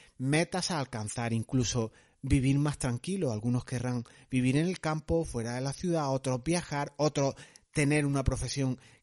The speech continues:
que, que siempre desearon, o incluso tener una jornada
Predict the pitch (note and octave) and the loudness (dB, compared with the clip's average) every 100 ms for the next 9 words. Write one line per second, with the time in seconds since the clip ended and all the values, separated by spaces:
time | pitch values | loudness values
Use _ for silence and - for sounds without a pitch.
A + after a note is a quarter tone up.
0 | - B2+ A#2+ A2 A#2 - B2+ B2 A#2 G#2+ | -6 -2 -2 -2 -4 -2 -2 -2 -2 -2
1 | A#2 D#3 F#3 G#3 - C3+ - C#3+ C#3 B2+ | -2 0 0 -2 -10 -10 4 8 8 6
2 | D3 F3+ - G3+ - B2+ C#3 D3+ D#3 D#3+ | 6 6 6 2 0 0 2 2 0 0
3 | F#3 F3+ F3+ F#3+ | 0 0 0 -2